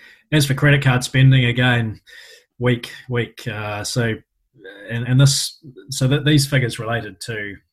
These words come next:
to March. Um, so a, a, a period that was really starting to be affected by coronavirus, and of course with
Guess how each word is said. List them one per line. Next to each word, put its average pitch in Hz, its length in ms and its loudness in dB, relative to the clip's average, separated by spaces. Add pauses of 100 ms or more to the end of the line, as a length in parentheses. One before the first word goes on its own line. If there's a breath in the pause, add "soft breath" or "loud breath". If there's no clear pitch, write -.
(200)
to - 80 -20
March. 135 680 -2
Um, 98 340 -14 (540 loud breath)
so 101 340 -10 (340)
a, 110 40 -8
a, 104 360 -12
a 90 100 -20
period 104 400 -6
that 98 120 -12
was 101 360 -12
really 104 180 -14
starting 107 320 -12
to 92 60 -18
be 95 160 -12
affected 107 480 -14
by 104 180 -14
coronavirus, 107 1080 -8
and 98 240 -16
of 95 60 -20
course 113 260 -14
with 107 140 -18